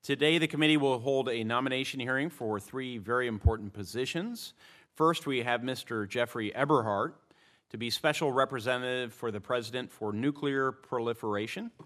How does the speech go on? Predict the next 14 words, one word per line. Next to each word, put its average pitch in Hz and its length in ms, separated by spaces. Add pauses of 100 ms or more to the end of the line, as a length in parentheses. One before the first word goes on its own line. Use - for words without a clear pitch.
with 98 180
the 107 140
rank 113 440
of 107 200
Ambassador. 98 640 (920)
Second, 175 400
we 156 140
have 147 160
the 143 100
Honorable 147 480 (100)
James 135 460
Gilmore 117 600
to - 120
be 107 300